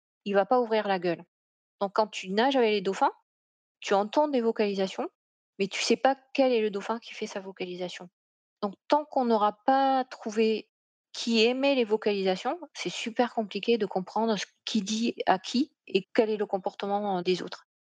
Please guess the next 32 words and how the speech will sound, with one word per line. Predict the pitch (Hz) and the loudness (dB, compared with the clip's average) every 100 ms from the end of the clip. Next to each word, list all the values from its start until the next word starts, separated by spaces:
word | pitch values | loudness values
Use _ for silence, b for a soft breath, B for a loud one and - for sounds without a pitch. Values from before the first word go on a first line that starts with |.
| _ _ | _ _
On | 196 | 2
a | 180 | 2
construit | 180 247 240 - 269 262 | 0 -2 -2 -2 0 2
un | 220 | 2
dispositif | 202 - - 196 190 - 294 | -2 -4 -4 -2 -4 -4 -2
qu'on | - 185 | 0 2
a | |
appelé | 180 - 190 | 0 0 2
le | 185 | 2
cétoscope. | 180 233 - 185 - - - 170 B B B B B | 2 0 -2 -2 0 0 0 -8 B B B B B
Heu, | 185 175 - - | 0 2 0 -4
donc | 180 180 175 | -4 -6 -2
on | 190 | 0
est | 180 | 0
plusieurs | 170 214 220 220 | 0 2 2 2
chercheurs, | 226 - 220 214 220 | -2 0 2 2 2
heu, | 185 175 | 2 0
et, | 175 175 175 | 0 0 0
heu, | - - | -2 -4
et | - 185 | -4 0
une | 185 196 | 2 2
association | 202 226 - 202 196 208 | 0 -4 0 0 0 -2
à | 196 | 0
La | 185 | 2
Réunion, | 180 175 208 294 | 2 2 0 -2
justement, | 190 - - 196 - _ _ _ _ - | -4 -6 -4 -4 -6 _ _ _ _ 0
à | 190 | 2
avoir, | 185 196 214 214 180 | 2 0 0 2 -2
heu, | 175 | -2
construit | 247 233 - 262 247 - | -2 -4 -2 -2 0 -4
ce | - | -8
dispositif. | 185 185 - 196 185 - 277 349 | -12 -14 -8 -8 -8 -2 -2 -2